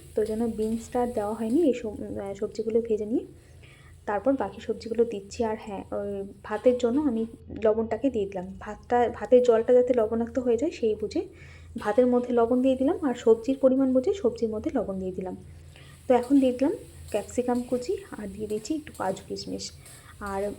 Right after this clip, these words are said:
মটরশুঁটিটা তেলের মধ্যে ভাজতে গেলে দুমদাম করে ফাটবে,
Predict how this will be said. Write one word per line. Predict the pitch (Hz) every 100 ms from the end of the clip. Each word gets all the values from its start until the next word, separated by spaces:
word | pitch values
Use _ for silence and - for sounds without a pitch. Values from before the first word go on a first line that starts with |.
| 208
মটরশুঁটিটা | 220 233 277 285 277 285
তেলের | 339 254 233
মধ্যে | 240 240 269
ভাজতে | - 208 - - 247
গেলে | 226 294
দুমদাম | 285 247 247 247 247
করে | 262 254
ফাটবে, | - 214 - 254